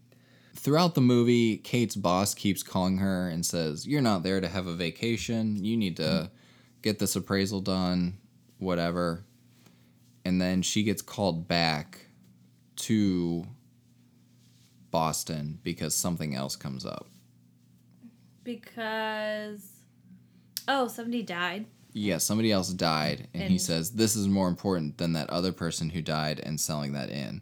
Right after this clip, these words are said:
Speaker 2: Mm-hmm.
Speaker 1: I thought it was reasonable for her to want to be at the inn while trying to sell it.
Speaker 2: Right,
Speaker 1: But the
Speaker 2: but he did
Speaker 1: boss
Speaker 2: not think
Speaker 1: did
Speaker 2: that
Speaker 1: not
Speaker 2: way.
Speaker 1: agree with that.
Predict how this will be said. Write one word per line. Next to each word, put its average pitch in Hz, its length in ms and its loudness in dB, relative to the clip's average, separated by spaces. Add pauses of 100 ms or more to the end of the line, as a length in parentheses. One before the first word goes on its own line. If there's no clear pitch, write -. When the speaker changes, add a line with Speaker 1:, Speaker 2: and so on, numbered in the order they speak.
Speaker 2:
Mm-hmm. 185 200 -8 (840)
Speaker 1:
I 190 200 4
thought 147 500 2 (100)
it 107 180 2
was 95 420 2
reasonable 117 540 2
for 131 180 0
her 127 240 2
to 117 140 -2
want 92 220 2
to 87 60 -4
be 80 360 -4
at 87 240 -4
the 120 140 -2
inn 127 420 -2
while 92 160 0
trying 92 320 0
to 85 60 -4
sell 101 320 2
it. - 180 -2 (520)
Speaker 2:
Right, 190 340 -8
Speaker 1:
But - 140 4
the - 0 -
Speaker 2:
but - 80 4
he - 20 6
did - 60 -2
Speaker 1:
boss 110 420 4
Speaker 2:
not 73 160 -12 (220)
think - 160 -10
Speaker 1:
did 101 140 4
Speaker 2:
that 101 40 2
Speaker 1:
not 90 140 4
Speaker 2:
way. 87 60 2
Speaker 1:
agree 82 220 0
with 69 160 -6
that. 57 260 -8